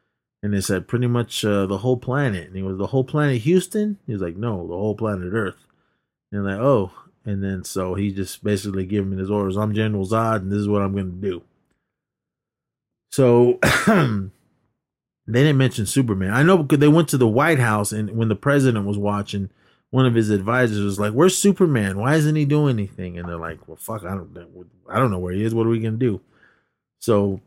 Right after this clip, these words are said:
th-, I love the, when they f-, uh, Zod and the gang fly to, to the White House, and they, they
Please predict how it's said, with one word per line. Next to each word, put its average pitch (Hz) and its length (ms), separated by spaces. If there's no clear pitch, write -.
th-, 113 100
I 135 140
love 143 360
the, 113 380
when 110 160
they 110 120
f-, - 360
uh, 104 540
Zod 117 300
and 117 100
the 110 40
gang 101 320
fly 110 300
to, 95 240
to - 160
the 98 60
White 101 260
House, 92 480
and 101 160
they, 98 180
they 92 320